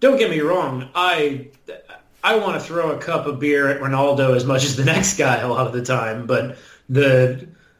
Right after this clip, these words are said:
the refuse that rained down upon them after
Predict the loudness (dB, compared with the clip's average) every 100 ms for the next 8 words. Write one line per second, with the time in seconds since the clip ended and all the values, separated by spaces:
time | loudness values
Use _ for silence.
0 | _ 0 4 4 4 0 -2 -2 -2 -6
1 | -4 -2 -2 -2 0 0 0 -4 -4 -2
2 | -2 -2 -2 -2 -4 -4 -6